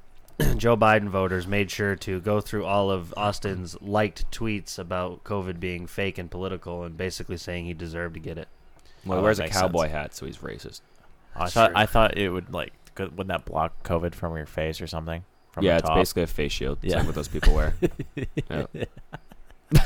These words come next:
Speaker 1: The
Speaker 3: Uh,
Speaker 1: internet
Speaker 3: but
Speaker 1: sucks.
Speaker 3: Yes, it does.
Speaker 2: People are the worst.
Speaker 3: Yeah.
Speaker 2: I fucking hate this whole, like, I, I hate wearing a mask, but at least I got one for free with my Noah Gragson jacket that
Speaker 3: The
Speaker 2: I bought.
Speaker 3: internet teaches you so many things about yourself that you never knew.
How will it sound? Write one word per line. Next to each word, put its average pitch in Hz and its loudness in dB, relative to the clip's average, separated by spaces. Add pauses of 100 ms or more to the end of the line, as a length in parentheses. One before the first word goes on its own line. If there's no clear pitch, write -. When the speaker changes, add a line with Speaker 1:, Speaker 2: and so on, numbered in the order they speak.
(1600)
Speaker 1:
The - -2
Speaker 3:
Uh, 131 4
Speaker 1:
internet 135 6
Speaker 3:
but - -6
Speaker 1:
sucks. - -8 (180)
Speaker 3:
Yes, 107 6
it 87 -4
does. 52 -6 (460)
Speaker 2:
People 175 6
are 151 10
the 80 4
worst. - -10 (120)
Speaker 3:
Yeah. - -8 (160)
Speaker 2:
I 131 4
fucking 131 0
hate 78 -6
this 73 -8
whole, 69 -4
like, 80 0
I, 92 2 (100)
I 107 4
hate 147 4
wearing 117 6
a 92 2
mask, 76 -2
but 76 0
at 82 -2
least 85 0
I 87 0
got 85 2
one 82 0
for 82 -6
free 73 -2
with 76 0
my 76 -2
Noah 71 -6
Gragson 67 -12
jacket 65 -6
that - -10
Speaker 3:
The 107 0
Speaker 2:
I - -4
bought. - 0
Speaker 3:
internet 175 2
teaches 98 0
you 87 0
so 90 0
many 87 -2
things 82 -6
about 78 -4
yourself 71 -6
that - -6
you 76 -6
never 71 -6
knew. 65 -8